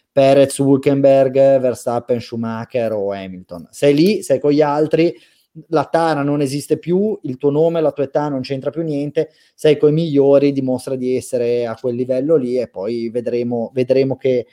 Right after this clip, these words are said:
eh, co-, come si svilupperà la sua carriera. Salvo... Ora per, per dare anche un po' di ritmo e un po' di cazzeggio a questa nostra trasmissione, come se non ci fosse abbastanza, eh, so che tu avevi preparato, hai preparato, abbiamo preparato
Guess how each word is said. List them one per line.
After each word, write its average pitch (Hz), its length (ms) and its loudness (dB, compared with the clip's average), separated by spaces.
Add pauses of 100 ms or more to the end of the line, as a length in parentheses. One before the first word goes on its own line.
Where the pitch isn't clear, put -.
(480)
eh, 117 1080 0 (140)
co-, - 220 0
come 165 220 0
si 160 140 -4
svilupperà 139 500 2
la 139 100 2
sua 131 160 -2
carriera. 117 500 -4 (200)
Salvo... 156 680 2 (380)
Ora 165 280 4
per, 151 640 0
per 151 180 0
dare 170 280 0
anche 156 280 -6
un 151 140 -6
po' 160 140 2
di 151 120 0
ritmo 160 600 -4
e 143 100 -6
un 131 160 -8
po' 147 120 -6
di 156 100 -6
cazzeggio 147 760 -4
a 143 160 -4
questa 139 360 -2
nostra 139 320 -6
trasmissione, 135 920 -4
come 123 160 -12
se 127 100 -12
non 127 100 -8
ci - 120 -18
fosse 131 240 -10
abbastanza, 117 680 -8 (380)
eh, 143 240 6
so 175 180 4
che 180 160 2
tu 180 200 4
avevi 156 420 4
preparato, 147 960 2
hai 151 320 2
preparato, 127 840 -4
abbiamo 127 500 -4
preparato 131 960 -4